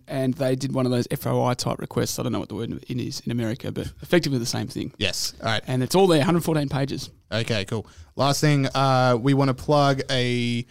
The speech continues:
Speaker 2: event that's coming up. It's always a great event in the calendar, the
Speaker 1: Yep.
Speaker 2: Friedman Conference, Pete.
Speaker 1: That's right. So the Aus-, uh, Australian Libertarian Society Friedman Conference, this year's A L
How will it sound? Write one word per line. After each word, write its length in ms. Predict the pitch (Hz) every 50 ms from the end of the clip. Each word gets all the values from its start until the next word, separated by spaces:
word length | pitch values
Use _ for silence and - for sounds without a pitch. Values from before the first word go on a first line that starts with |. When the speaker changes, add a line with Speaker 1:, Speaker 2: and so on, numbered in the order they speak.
| _ _ _ _ _ _ -
Speaker 2:
event 260 | 143 139 175 190 165
that's 100 | 165 -
coming 220 | - 180 165 160 156
up. 180 | 170 185 202
It's 120 | 170 - -
always 200 | 165 165 156 135
a 60 | 139
great 260 | 131 139 135 131 123
event 360 | - 127 123 127 127 127 123 -
in 160 | 139 139 131
the 80 | 120 113
calendar, 500 | - 127 123 123 135 151 175 196 208 180
the 160 | 147 135 127
Speaker 1:
Yep. 240 | 120 120 127 120 120 113
Speaker 2:
Friedman 320 | - - 147 147 143 131 123
Conference, 460 | - 127 120 127 120 101 85 - -
Pete. 240 | - - 117 95 - - -
Speaker 1:
That's 220 | - 151 139 143 147
right. 200 | 151 156 156 147
So 240 | - - - 156 151
the 100 | 147 147
Aus-, 200 | 139 143 - - - - -
uh, 240 | 151 139 131 127 - - _ -
Australian 460 | 151 - - - 202 185 185 185 165
Libertarian 480 | 160 151 147 - - 156 147 151 147 143
Society 480 | - 143 131 - - 135 135 131 127 123
Friedman 420 | 127 - - 151 156 143 135 127
Conference, 460 | - - 135 127 120 - 131 127 -
this 240 | - 160 156 - -
year's 260 | 143 135 135 135 131 - -
A 240 | 135 131 135 131 -
L 240 | 139 135 131 127